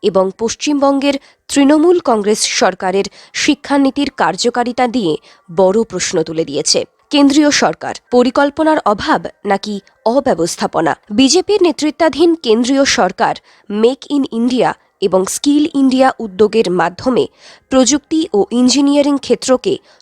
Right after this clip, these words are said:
শক্তিশালী করার কথা বলেছিল, কিন্তু একাডেমিক পাঠ্যক্রম ও শিল্পক্ষেত্রের প্রয়োজনের মধ্যে বিস্তর ফারাক স্পষ্ট হয়ে উঠেছে।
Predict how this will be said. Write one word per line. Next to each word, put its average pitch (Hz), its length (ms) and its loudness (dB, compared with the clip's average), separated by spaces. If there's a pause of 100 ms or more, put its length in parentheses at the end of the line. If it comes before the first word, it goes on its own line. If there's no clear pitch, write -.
শক্তিশালী 294 680 0
করার 160 300 0
কথা 156 320 -6
বলেছিল, 170 500 -2 (160)
কিন্তু 190 300 -2 (400)
একাডেমিক 285 580 -2
পাঠ্যক্রম 202 580 -2 (280)
ও 190 100 2 (280)
শিল্পক্ষেত্রের 294 840 -2 (120)
প্রয়োজনের 254 580 4
মধ্যে 190 380 -2 (400)
বিস্তর 247 480 0 (140)
ফারাক 214 400 -2 (320)
স্পষ্ট - 460 -4
হয়ে 156 280 -4
উঠেছে। 180 320 -2